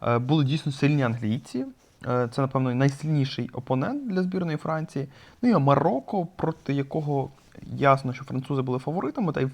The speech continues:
Марокко було дійсно ряд кадрових проблем. Е, в першому таймі вже змінили двох футболістів. Дійсно, е, скоріше за все, для Франції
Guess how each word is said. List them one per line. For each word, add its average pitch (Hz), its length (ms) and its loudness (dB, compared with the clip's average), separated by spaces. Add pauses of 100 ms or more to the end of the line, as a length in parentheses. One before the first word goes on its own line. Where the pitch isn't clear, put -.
(160)
Марокко 180 360 0
було 139 180 2
дійсно 135 340 -6
ряд 135 300 2 (400)
кадрових 131 480 2 (100)
проблем. 202 520 0 (380)
Е, 135 80 4
в 131 80 0
першому 139 520 0
таймі 139 320 0
вже 127 240 0
змінили 123 420 -2
двох 127 320 -2
футболістів. 147 600 -4
Дійсно, 151 380 -4 (440)
е, 120 80 0
скоріше 151 380 -4
за 135 100 -4
все, 147 280 -2
для 131 140 -2
Франції 131 640 -4